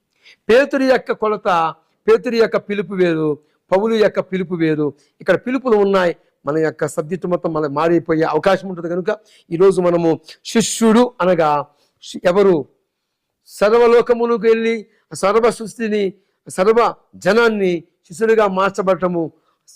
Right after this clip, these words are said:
అసాధ్యమవుతుందంటే ఖచ్చితంగా సాధ్యపడుతుంది. ఎలాగ సాధ్యపడుతుంది? ఆనాడు సమూయేలు సౌలుని దర్శించినప్పుడు సమూయేలుకి సౌలు అవిధేయుడిగా మార్చబడ్డాడు. దావీదు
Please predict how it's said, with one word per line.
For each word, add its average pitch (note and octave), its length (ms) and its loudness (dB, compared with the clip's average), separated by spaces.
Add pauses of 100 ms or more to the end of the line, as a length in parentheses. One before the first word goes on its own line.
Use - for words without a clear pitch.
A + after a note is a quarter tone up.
(280)
అసాధ్యమవుతుందంటే F3 880 0 (360)
ఖచ్చితంగా F3+ 460 2 (140)
సాధ్యపడుతుంది. C#3+ 680 -10 (340)
ఎలాగ G3+ 240 0 (100)
సాధ్యపడుతుంది? F#3 600 -6 (560)
ఆనాడు F#3 380 2 (1000)
సమూయేలు G3 580 2 (540)
సౌలుని G#3 540 2 (520)
దర్శించినప్పుడు G3 720 2 (800)
సమూయేలుకి A3 640 0 (120)
సౌలు G3+ 280 -2 (120)
అవిధేయుడిగా G3+ 540 0 (100)
మార్చబడ్డాడు. C#3+ 640 -10 (720)
దావీదు A3+ 500 0